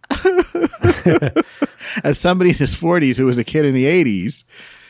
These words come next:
you know, like, this was great. And again, for my kids who are much, much younger, I, it didn't really matter. Like, they still got enough. And I think that enough of these things, like, if my kids didn't recognize the pulse rifle from an Alien, it doesn't matter. If they didn't recognize the Battlestar Galactica blaster,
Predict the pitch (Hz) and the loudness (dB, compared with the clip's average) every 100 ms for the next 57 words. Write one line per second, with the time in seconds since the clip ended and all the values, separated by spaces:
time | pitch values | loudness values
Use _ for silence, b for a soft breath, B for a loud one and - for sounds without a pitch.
0 | B B - 233 190 175 170 - 165 147 | B B -6 2 4 2 0 0 0 0
1 | 120 185 240 - 147 131 147 127 127 156 | 0 2 2 -2 -4 -4 -2 -2 0 -2
2 | 170 190 160 - 151 147 151 160 - 156 | 0 -2 -2 -2 -2 0 0 -2 0 0
3 | 135 - 120 113 113 98 123 120 131 123 | 0 -2 0 0 -2 -4 -4 -4 -6 -4
4 | 202 214 185 156 - B B _ _ - | -2 0 0 -2 -4 B B _ _ -12
5 | 170 - 196 240 226 214 190 165 131 117 | -8 -6 -4 -2 0 0 2 2 2 2
6 | 113 95 101 104 147 151 - 143 110 110 | 0 -2 -2 -2 -2 -2 -2 -4 -2 -2
7 | 113 120 120 180 202 330 - 160 135 151 | -2 -2 -2 -2 -2 -4 -2 0 0 -2
8 | 151 135 127 - 139 160 165 165 180 196 | 0 -2 -2 -2 -2 0 0 0 0 -2
9 | - 170 117 143 143 139 135 139 127 113 | 0 -2 0 -2 0 0 -2 -2 -2 -4
10 | 117 - 120 - 113 110 104 110 107 104 | -6 -4 -4 -2 -4 -4 -6 -6 -4 -2
11 | 107 110 110 101 b b b b 104 113 | 0 0 0 -4 b b b b -4 -2
12 | 101 98 76 69 64 113 123 123 117 110 | 0 -2 -4 -8 -8 -2 0 0 0 -2
13 | 113 107 98 98 98 98 - 98 95 92 | -2 -2 -2 -2 -2 -2 -4 -4 -2 -4
14 | 90 92 85 87 85 85 - 87 | -6 -8 -8 -6 -6 -6 -6 -8